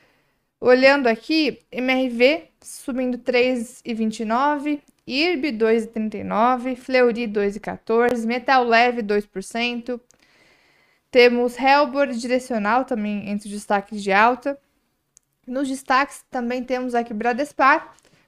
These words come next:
Vale, Gerdau subindo, PetroRio também subindo, Enalta. Então, empresas mais relacionadas aí a petróleo, minério,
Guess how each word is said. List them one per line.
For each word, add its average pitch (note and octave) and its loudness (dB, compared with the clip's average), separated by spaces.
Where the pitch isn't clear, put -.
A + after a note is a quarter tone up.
Vale, C4 2
Gerdau A#3+ 6
subindo, B3+ -6
PetroRio A#3+ 0
também G#3+ -2
subindo, A3+ -4
Enalta. A#3 -2
Então, G#3+ -2
empresas G#3 -4
mais G3+ -4
relacionadas G3+ -4
aí F#3+ 0
a F#3+ -4
petróleo, A3 0
minério, G3 -2